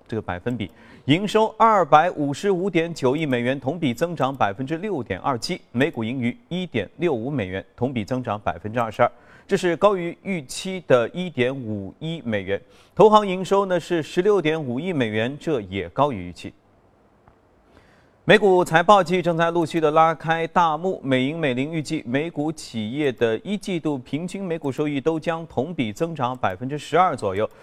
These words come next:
这是从二零一一年以来首次出现两位数的同比增长。那美银美林认为说，金融和能源板块在一季度收入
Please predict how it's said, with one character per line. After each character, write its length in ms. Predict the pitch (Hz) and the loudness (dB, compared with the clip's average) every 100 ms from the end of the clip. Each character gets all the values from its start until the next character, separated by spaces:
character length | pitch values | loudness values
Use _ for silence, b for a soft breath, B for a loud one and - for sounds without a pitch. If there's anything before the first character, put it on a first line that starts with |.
| B B - | B B -2
这 140 | 240 | 2
是 100 | 208 | 2
从 160 | 180 185 | 0 2
二 220 | 196 175 | 2 2
零 160 | 170 - | -4 -6
一 260 | 220 233 | -4 -2
一 40 | 220 | -2
年 180 | 151 | -2
以 80 | 131 | -2
来 160 | 110 120 | -2 -4
首 320 | - 120 110 | 0 0 0
次 400 | 120 - 196 135 - | -6 -6 -4 -4 -8
出 240 | - 190 | -8 -8
现 240 | 196 190 139 104 | -4 -4 -4 -2
两 340 | 113 104 95 | 0 0 -2
位 220 | 160 226 139 | -2 -2 -4
数 200 | 151 110 | -6 -6
的 120 | 95 | -6
同 200 | - 117 | -6 -8
比 140 | 120 | -8
增 180 | 85 107 | -8 -6
长。 140 | 107 - b b b b | -6 -10 b b b b
那 180 | 123 131 | 0 0
美 240 | 107 120 123 | 2 0 0
银 80 | 151 | 0
美 120 | 127 | -2
林 160 | 123 | -2
认 140 | 147 139 | -4 -4
为 100 | 127 | -4
说， 240 | 127 139 | 0 -2
金 240 | 127 196 214 | -2 -6 -6
融 160 | 160 | -6
和 140 | 143 135 | -2 0
能 160 | 151 | 0
源 140 | 185 180 | -4 -2
板 180 | 120 | -4
块 140 | 117 131 | 0 -2
在 160 | 143 | -2
一 100 | 131 | -6
季 160 | 170 175 | -6 -6
度 160 | 151 139 | -4 -4
收 220 | 170 175 | -2 -2
入 120 | 160 | -4